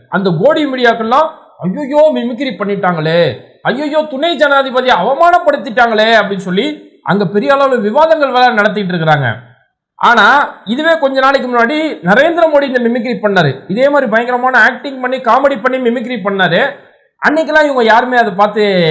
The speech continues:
கதறல, அன்னைக்கெல்லாம் கக்க முக்க, கக்க முக்கன்னு சிரிச்சிட்டு கிடந்தாங்க.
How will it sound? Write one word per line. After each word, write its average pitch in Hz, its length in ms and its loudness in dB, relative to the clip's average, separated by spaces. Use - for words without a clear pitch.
கதறல, 214 340 2
அன்னைக்கெல்லாம் 269 340 -2
கக்க 269 220 -4
முக்க, 320 300 -4
கக்க 285 260 -2
முக்கன்னு 269 300 -4
சிரிச்சிட்டு 277 320 -8
கிடந்தாங்க. 214 460 0